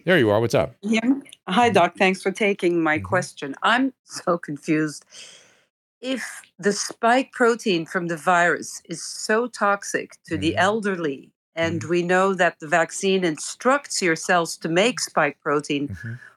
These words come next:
Speaker 2: why are repeated doses at such short intervals not be more problematic?
Speaker 1: Yeah, it's, it's, that is a great example of how medicine is not,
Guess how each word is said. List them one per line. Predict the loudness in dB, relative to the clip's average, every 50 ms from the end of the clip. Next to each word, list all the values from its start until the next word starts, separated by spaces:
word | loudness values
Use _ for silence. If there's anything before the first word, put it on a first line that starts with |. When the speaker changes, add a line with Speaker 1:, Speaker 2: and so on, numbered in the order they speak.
| _ _ -2
Speaker 2:
why | 0 2 4 4 4 2 2 4
are | 4 4 4 4
repeated | 2 0 -2 _ _ -6 -2 -2 -2 -2 -4 -8 -4
doses | 0 0 2 2 0 0 -4 -8 -6
at | -6 -6 -6
such | -8 -16 -10 -4 -2 -2 -2 -2 -4
short | -8 -4 0 2 2 2 0 0 -2
intervals | 0 0 0 0 -2 -2 -2 -2 -6 -6 -6 -2 2
not | 2 2 2 4 4
be | 4 4 6 6
more | 6 6 6 4 2
problematic? | 0 0 2 2 2 0 -2 0 4 4 4 4 2 0 -4 2 2
Speaker 1:
Yeah, | 2
it's, | 4 2 -2 -4
it's, | 0 4 6 6 6 4 2 -2 -8 -10 -12 _ -2
that | 2 4 4 6 6
is | 4 4
a | 4
great | 2 2 4 4 6 8 8 8
example | 6 4 4 2 2 4 4 2 2 2 2 2 2 2 0
of | 0 0 0
how | 0 0 2 2 4 4 4 4 2 0 -2 -6
medicine | -8 -6 -4 0 4 4 6 6 6 4 2 0 -2 -2 -2 -2 -2 -4 -6 -6 -8 _ _ _ _ _ _ _ _ _ _ _
is | 0 2 4 4 4 2 2 0 -4 -6 -10 -14 -10
not, | -8 -6 -4 -4 -2 0 2 4 4 6 4 4 2 0 -6